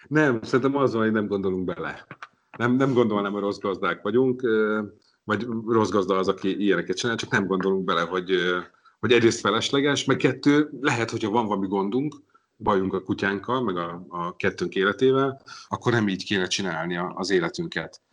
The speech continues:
És ez nem, nem azon fog múlni, szóval egy kutya nem fog jól viselkedni, meg szót fogadni a gazdának azért, mert a gazdája mondjuk egyik pillanatra a másikra elhagyta a kutyának a születésnapjának a megünneplését. Ez nyilván csak egy elem.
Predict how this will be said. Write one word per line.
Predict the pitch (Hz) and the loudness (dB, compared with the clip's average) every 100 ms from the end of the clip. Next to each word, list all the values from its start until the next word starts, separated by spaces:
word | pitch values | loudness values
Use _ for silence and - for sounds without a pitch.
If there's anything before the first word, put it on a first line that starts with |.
| _ | _
És | 110 110 | 2 4
ez | 127 | 6
nem, | 202 - - | 4 4 0
nem | 143 190 | 2 2
azon | 131 123 | 2 0
fog | 120 | -2
múlni, | 113 110 107 | -2 0 -2
szóval | 110 123 120 92 - | -2 -2 -4 -10 -14
egy | 113 - | -18 -4
kutya | 147 147 113 | -2 0 0
nem | 123 | -2
fog | 131 123 | -4 -2
jól | 107 101 | 2 2
viselkedni, | 98 - 101 95 101 95 | 2 0 0 0 -2 -4
meg | 95 - 107 | -4 -6 -10
szót | - - - 117 107 | -10 -10 -8 -4 -2
fogadni | - 95 95 | -2 0 0
a | 85 | 0
gazdának | 87 98 101 98 - 95 98 - - | 0 0 2 0 -2 -2 -2 -6 -10
azért, | - 113 104 107 107 | 0 2 4 4 2
mert | 92 | -2
a | |
gazdája | 95 98 101 | -2 -2 -2
mondjuk | 92 90 | -2 -2
egyik | 95 98 92 | -2 -2 -2
pillanatra | 95 90 | -4 -4
a | 90 | -4
másikra | 87 - 92 95 92 - _ _ | -4 -4 -6 -4 -6 -8 _ _
elhagyta | 113 104 107 - - | 2 4 2 -2 -2
a | 87 | -2
kutyának | - 107 98 87 85 | -2 -4 -4 -4 -8
a | |
születésnapjának | - 98 87 - 87 85 87 | -10 -10 -10 -12 -12 -14 -10
a | |
megünneplését. | 95 87 87 76 - 65 - 67 - _ _ _ _ _ | -8 -6 -8 -10 -14 -14 -14 -14 -20 _ _ _ _ _
Ez | - 127 | -2 4
nyilván | 139 120 113 | 4 6 4
csak | 110 117 | 2 2
egy | 117 | 4
elem. | 98 82 76 - | 2 0 -4 -8